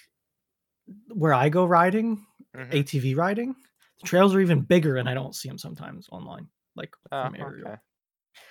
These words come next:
Speaker 1: 'Cause, like, tree cover covers a lot, and all you're gonna see is probably, like,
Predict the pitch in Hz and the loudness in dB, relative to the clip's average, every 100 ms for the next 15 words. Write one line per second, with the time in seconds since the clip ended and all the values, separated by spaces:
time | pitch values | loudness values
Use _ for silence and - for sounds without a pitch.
0 | - _ - 240 269 254 - 277 277 247 | -20 _ -12 -6 -6 -6 -4 -4 -2 -2
1 | 202 190 151 139 196 208 175 131 117 127 | 0 0 -2 -4 -4 -2 -2 -2 -2 -2
2 | 127 139 - 147 143 139 139 147 _ 156 | -2 -2 -6 -2 0 0 -2 -6 _ -2
3 | 202 226 202 202 156 - - 196 135 113 | 0 0 0 0 0 0 -2 0 0 0
4 | 165 156 143 147 139 135 | -2 0 2 2 2 0